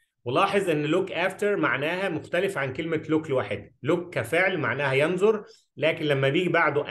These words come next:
after بيبقى معناها يعتني بي. look after يعتني بي. وبالتالي إجابة السؤال هنا أقول B اللي هي care for، وبرضو D اللي هي look after. طيب، ننتقل لسؤال number seven. "A car is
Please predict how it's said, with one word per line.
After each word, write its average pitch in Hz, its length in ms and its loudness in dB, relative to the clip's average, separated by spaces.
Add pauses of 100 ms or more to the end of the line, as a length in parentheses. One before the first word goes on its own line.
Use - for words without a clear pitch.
(120)
after - 160 -6
بيبقى 156 360 -2
معناها 135 380 -2
يعتني 127 540 0
بي. 87 260 -12 (100)
look 156 220 2
after 160 340 -4
يعتني 120 600 -2
بي. - 200 -14 (560)
وبالتالي 160 720 2
إجابة 165 240 0
السؤال 156 500 0
هنا 202 200 0 (200)
أقول 135 340 0 (180)
B 139 40 -2 (400)
اللي 117 140 -6
هي 123 280 -2
care 143 240 2
for، 175 380 0 (280)
وبرضو 135 440 -2
D 123 120 -8
اللي 143 440 -4
هي 127 320 -2
look 131 280 -4 (380)
after. 110 300 -8 (500)
طيب، 131 240 0
ننتقل 196 600 -2
لسؤال 156 640 2 (120)
number 135 120 -2
seven. 123 340 -2 (480)
"A 151 220 2
car 208 460 2
is 147 360 2